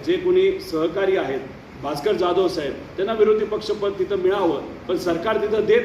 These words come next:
नाही. त्यामुळे आज आम्ही सर्वजणच विरोधी पक्ष नेता असल्यासारखं लोकांची बाजू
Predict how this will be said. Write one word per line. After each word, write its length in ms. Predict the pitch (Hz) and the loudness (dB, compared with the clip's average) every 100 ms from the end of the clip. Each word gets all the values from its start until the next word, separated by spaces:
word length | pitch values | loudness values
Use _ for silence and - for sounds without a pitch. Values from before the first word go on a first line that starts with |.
| - | 0
नाही. 160 | - | -4
त्यामुळे 560 | - - - 165 185 - | -4 -12 -8 -4 -4 -2
आज 200 | 185 226 - - | -2 -2 -4 -6
आम्ही 260 | 165 202 254 | -2 -2 -2
सर्वजणच 760 | - 220 240 294 294 294 - - | -2 0 2 4 4 0 -2 -4
विरोधी 300 | 170 220 226 | 0 2 2
पक्ष 260 | 214 - 208 | -2 -4 -2
नेता 340 | 196 190 196 | 0 0 -2
असल्यासारखं 640 | 175 170 175 170 165 170 | -4 -4 -2 -2 -2 0
लोकांची 420 | 170 160 165 160 165 | 0 0 0 0 0
बाजू 320 | 151 160 | 2 0